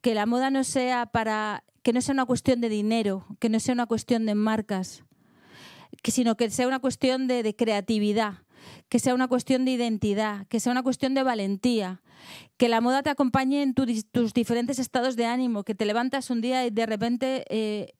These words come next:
es la moda a lo mejor la que te le-, la que te levanta y la que te empuja. O sea, todo eso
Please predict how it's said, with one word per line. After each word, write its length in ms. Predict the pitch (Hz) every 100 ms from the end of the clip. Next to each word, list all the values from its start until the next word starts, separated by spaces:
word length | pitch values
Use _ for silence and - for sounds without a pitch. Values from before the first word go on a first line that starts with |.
| _
es 160 | 254 277
la 120 | 285
moda 160 | 262 415
a 20 |
lo 60 | 285
mejor 280 | 220 214 233
la 120 | 208
que 80 | 208
te 120 | 196
le-, 200 | 190 202
la 140 | - 196
que 100 | 202
te 100 | 196
levanta 340 | 185 214 226
y 40 | 208
la 120 | 196
que 80 | 202
te 100 | 202
empuja. 600 | 196 262 254 208 185 _ _ - - -
O 40 | -
sea, 120 | 233
todo 240 | 285 294
eso 380 | 294 - 269